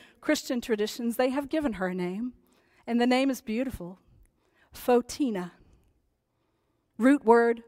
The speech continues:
photon, the luminous one. She took the light that had been given to her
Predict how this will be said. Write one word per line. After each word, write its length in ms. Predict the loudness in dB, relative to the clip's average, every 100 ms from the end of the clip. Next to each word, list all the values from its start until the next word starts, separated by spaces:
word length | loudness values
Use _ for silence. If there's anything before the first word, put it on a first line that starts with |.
| _ _ _ _ _ _ _ _
photon, 840 | -20 -6 -4 -4 -8 -12 -14 -16 -20 _ _ _ _ _ _ _ _ _ _ _
the 160 | 0 0
luminous 840 | 2 2 4 4 0 -8 -10 -12 -14 _ _ -8
one. 480 | -4 -4 -4 -12 -20 _ _ -20 _ _ _ _ _ _ _ _ _ _ _ _ -20 -12
She 460 | -6 2 4 4
took 400 | 2 6 6 6
the 180 | 2 2
light 440 | 4 8 8 8 4
that 140 | 4 4
had 160 | 2
been 160 | 2 4
given 240 | 4 4
to 120 | 0 2
her 240 | 4 4